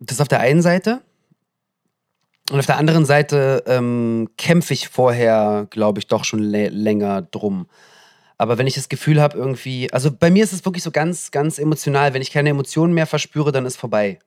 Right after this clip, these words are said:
So, dann ist einfach weg. Dann kann ich auch, dann kann ich's auch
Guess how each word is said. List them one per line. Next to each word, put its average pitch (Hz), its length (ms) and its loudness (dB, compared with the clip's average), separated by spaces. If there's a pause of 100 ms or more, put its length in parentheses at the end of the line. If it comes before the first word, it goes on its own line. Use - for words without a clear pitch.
So, 87 380 -6
dann 95 100 -6
ist 78 140 -8
einfach 104 360 -8 (360)
weg. 113 200 -4
Dann 101 120 -6
kann 117 120 -4
ich 113 80 -4
auch, 107 140 -10 (380)
dann 101 120 -10
kann 117 180 -6
ich's 110 180 -8
auch 107 320 -8